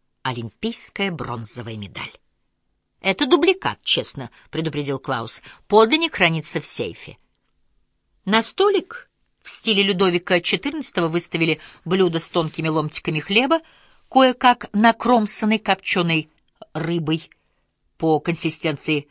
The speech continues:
консервированный тунец, и скромный кусок эмментальского сыра. Карл вынул из серебряного ведерка бутылку и, рисуясь, разлил по бокалам шампанское. «За паломника по святыням чревоугодия», произнес он, поднимая бокал.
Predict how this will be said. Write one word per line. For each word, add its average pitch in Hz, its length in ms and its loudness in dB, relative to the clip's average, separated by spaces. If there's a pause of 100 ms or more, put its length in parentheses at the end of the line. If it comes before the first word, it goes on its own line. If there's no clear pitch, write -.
(220)
консервированный 156 720 -2
тунец, 151 540 -2 (300)
и 339 320 4
скромный 359 500 2
кусок 294 540 -2
эмментальского 175 800 -2
сыра. 127 400 -6 (400)
Карл 226 400 4
вынул 208 360 4
из - 220 -4
серебряного 190 500 2
ведерка 175 420 0
бутылку 359 460 0
и, 226 180 2
рисуясь, 381 520 0 (220)
разлил 220 460 4
по 226 160 -2
бокалам 202 400 4
шампанское. 143 840 0 (300)
«За 170 280 0
паломника 302 680 6
по 277 140 -2
святыням 302 680 0 (280)
чревоугодия», 214 1120 4 (220)
произнес 160 580 2
он, 156 160 -4
поднимая 151 520 -2
бокал. 143 500 0